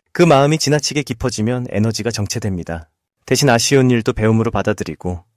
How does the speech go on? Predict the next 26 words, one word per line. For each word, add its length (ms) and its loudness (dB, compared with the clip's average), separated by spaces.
앞으로 300 4
더 180 2
나아질 400 4
일로 300 -2
긍정적으로 600 0
해석하세요. 720 -8
또한 160 6
추운 260 2
날씨로 380 2
인해 400 0
몸이 280 2
움츠러들기 580 -2
쉬운데 640 -2
가벼운 320 4
산책이나 600 -2
스트레칭으로 720 -6
기운을 380 -4
순환시키는 640 -4
것이 260 -10
좋습니다. 640 -10
몸이 260 2
따뜻하면 720 -4
마음도 340 2
따뜻해지고 840 -6
그 120 2
따뜻함이 720 0